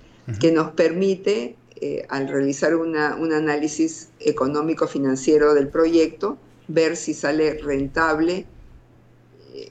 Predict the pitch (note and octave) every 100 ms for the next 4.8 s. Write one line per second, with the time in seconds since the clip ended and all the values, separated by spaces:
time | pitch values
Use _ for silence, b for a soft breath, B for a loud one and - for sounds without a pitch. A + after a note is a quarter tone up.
0 | - - D3 C#3+ D3 D#3 D#3 D3+ F#3 E3
1 | C3+ C3+ C#3+ D3 D#3 D#3+ C#3 - C#3 C#3+
2 | D3+ D3+ D#3+ C#3 C#3 D3 D#3+ D3+ B2+ C3
3 | - E3 D#3+ D#3 - E3+ E3 C#3+ C3 C3+
4 | C#3 C3+ C#3 C3+ C3+ B2+ B2